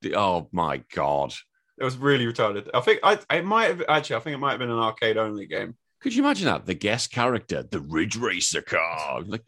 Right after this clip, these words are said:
Speaker 1: what the
Speaker 2: It was
Speaker 1: fuck?
Speaker 2: such an icon. Well, as we said last time, that was the first P S one game.
Speaker 1: It, well, it was. It was the first P S one game. So
Speaker 2: Well,
Speaker 1: yeah,
Speaker 2: in
Speaker 1: I hope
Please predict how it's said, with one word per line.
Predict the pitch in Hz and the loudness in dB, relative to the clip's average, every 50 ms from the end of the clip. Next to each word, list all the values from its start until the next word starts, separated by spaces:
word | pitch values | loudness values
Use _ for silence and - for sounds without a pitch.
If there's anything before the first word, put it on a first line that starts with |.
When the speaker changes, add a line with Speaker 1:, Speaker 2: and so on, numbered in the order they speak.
| - - | -8 -8
Speaker 1:
what | 240 - - | -8 -6 -6
the | 285 | -4
Speaker 2:
It | - 117 | -2 2
was | 139 151 - 147 | 2 4 4 6
Speaker 1:
fuck? | 180 160 | 4 6
Speaker 2:
such | 160 | 6
an | 165 147 | 6 6
icon. | 156 156 151 151 151 143 123 113 110 - - _ _ | 8 6 6 4 4 2 0 0 0 -4 -10 _ _
Well, | 131 143 | 2 4
as | 147 160 170 160 | 6 4 4 2
we | 147 | -2
said | 143 - 147 135 135 | 0 0 2 4 4
last | 151 160 165 160 | 4 4 4 0
time, | - - 104 98 | -4 -6 -6 -4
that | 123 135 - | -6 -6 -6
was | 131 139 160 180 165 160 | -4 -4 -4 -4 -4 -4
the | - 156 | -10 -14
first | 147 - 170 170 160 - _ | -6 -4 -4 -4 -4 -4 _
P | 160 | -6
S | 151 147 - | -6 -6 -6
one | 151 151 156 | -6 -6 -6
game. | 139 107 98 101 - _ _ _ _ _ _ _ _ | -6 -6 -8 -10 -12 _ _ _ _ _ _ _ _
Speaker 1:
It, | - 131 113 - - _ | 2 2 2 0 0 _
well, | 143 139 127 | 4 6 6
it | 113 107 107 | 6 4 6
was. | 123 123 120 110 95 - | 6 6 8 6 6 2
It | 107 104 104 | 0 0 0
was | 107 113 110 98 | 2 0 0 0
the | - 101 | -2 -6
first | - 98 95 - - - | -2 -2 -2 -2 -2 -4
P | - 85 | -4 -4
S | 80 78 - | -2 -2 -4
one | 85 78 80 | -4 -6 -6
game. | 78 - 80 78 | -6 -8 -8 -8
So | - - 92 | -4 -2 2
Speaker 2:
Well, | 90 - 131 131 | 6 6 8 8
Speaker 1:
yeah, | 135 135 | 8 6
Speaker 2:
in | |
Speaker 1:
I | 87 | 4
hope | 107 104 | 2 -2